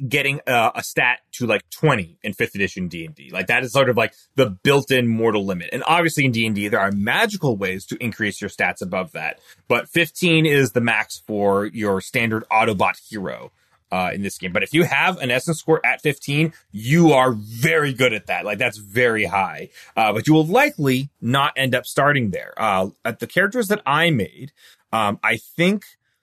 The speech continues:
for those who are really specializing, uh, in their various, uh, skills,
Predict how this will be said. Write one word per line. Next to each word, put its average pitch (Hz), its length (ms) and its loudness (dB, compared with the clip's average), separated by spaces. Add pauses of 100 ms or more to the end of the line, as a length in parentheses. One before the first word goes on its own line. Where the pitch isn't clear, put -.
for 139 260 4
those 170 920 6
who 139 200 0
are 123 160 6
really 139 420 2
specializing, 98 1120 0
uh, 95 300 -2
in 98 180 -4
their 95 220 0
various, 113 760 0
uh, 92 400 -2
skills, 107 560 0